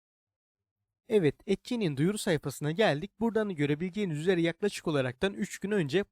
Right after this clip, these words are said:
bu duyuruyu yapmışlar. Ee, ödüllü teşvikli test ağı için. Şuradan geliyoruz.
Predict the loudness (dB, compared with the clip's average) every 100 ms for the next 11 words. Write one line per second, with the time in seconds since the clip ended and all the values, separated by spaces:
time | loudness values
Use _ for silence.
0 | -4 -2 0 0 0 0 -2 -4 -4 2
1 | 0 0 _ -14 -2 2 4 6 6 6
2 | 2 0 -2 -4 -2 -6 -4 -4 0 0
3 | 2 0 2 2 -2 -2 -4 -4 _ _
4 | _ _ _ _ _ -2 0 2 0 0
5 | -2 2 2 2 -2 -10